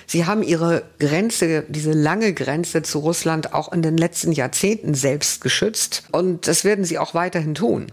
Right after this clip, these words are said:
Ich glaube, die, die Frage, die aus sich, aus der nato eben auch herausstellen wird, ist, was würden diese beiden Staaten denn de facto militärisch in die Waagschale werfen können, um auch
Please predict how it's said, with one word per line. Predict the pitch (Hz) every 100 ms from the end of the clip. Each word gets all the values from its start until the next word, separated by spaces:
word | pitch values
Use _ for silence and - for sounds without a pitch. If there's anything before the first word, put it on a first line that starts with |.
| -
Ich | 185
glaube, | 208 202
die, | 175 185 175 190 -
die | 180 170
Frage, | - 175 240 214 180
die | 156 170
aus | 76 113 -
sich, | 170 - - -
aus | - -
der | 160
nato | 156 202 254 165
eben | 143 156 151
auch | 156 - -
herausstellen | 147 143 160 160 - 156 170 180
wird, | 180 185 180
ist, | 185 185 - - - - - - -
was | 202 226 - -
würden | 160 190 196 165
diese | 185 170 160
beiden | 147 170 175 160
Staaten | - 147 - 180 160
denn | 160 160
de | 170
facto | 160 214 - 185
militärisch | 170 160 160 - 220 233 170 -
in | 156
die | 160 151
Waagschale | 160 202 - 165 170 160
werfen | 170 175 170
können, | - 175 170 165 - - -
um | 170 -
auch | 156 147